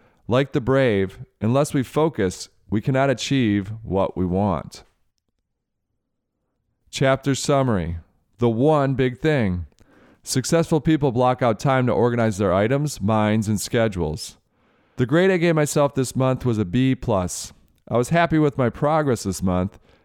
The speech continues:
and derived joy from seeing so many to-dos completed around me. Yet, despite my best efforts, I realized how much more could be organized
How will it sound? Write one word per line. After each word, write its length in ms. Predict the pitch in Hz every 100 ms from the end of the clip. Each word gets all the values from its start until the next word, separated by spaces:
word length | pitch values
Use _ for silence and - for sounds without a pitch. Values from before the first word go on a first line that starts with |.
| _ -
and 160 | 113
derived 440 | 113 117 131 139 117
joy 440 | 131 131 135 123
from 220 | - 107
seeing 340 | - 151 135 113
so 260 | - 147
many 200 | 147 135
to-dos 440 | 113 98 127 131 -
completed 440 | 110 131 131 107
around 340 | 95 123 143
me. 240 | 110 85 98 _ _ _ _ _ -
Yet, 480 | 117 147 - _
despite 320 | - 104 214 202
my 100 | 143
best 280 | 135 -
efforts, 480 | 151 170 110 98 - -
I 60 | 110
realized 480 | 123 160 147 120
how 160 | 127 143
much 260 | 147 123 110
more 380 | 117 135 135
could 180 | 123 127
be 140 | 101 104
organized 600 | 107 101 98 95 98